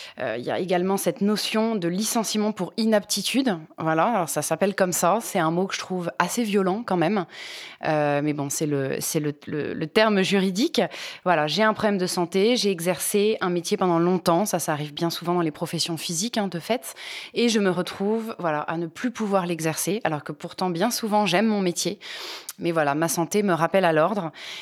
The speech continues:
et donc je vais devoir entamer une reconversion ou un changement pro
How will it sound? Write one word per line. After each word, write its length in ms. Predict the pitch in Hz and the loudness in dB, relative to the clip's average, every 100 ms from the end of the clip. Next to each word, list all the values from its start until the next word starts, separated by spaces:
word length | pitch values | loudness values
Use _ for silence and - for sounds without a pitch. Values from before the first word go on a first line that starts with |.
| - | -10
et 140 | - 170 | -4 0
donc 260 | 196 202 | 0 0
je 160 | 190 190 | -2 -2
vais 140 | 196 190 | 0 0
devoir 460 | 175 151 180 190 208 | -2 2 2 4 0
entamer 580 | 196 190 180 175 190 - | 0 2 2 2 -2 -4
une 120 | 196 | -4
reconversion 680 | 175 170 160 147 - 175 185 | -4 0 0 0 -2 -2 -2
ou 100 | 233 | -2
un 120 | 214 180 | -2 -2
changement 400 | 190 170 165 151 | -4 -4 -4 -6
pro 340 | - 156 | -4 -6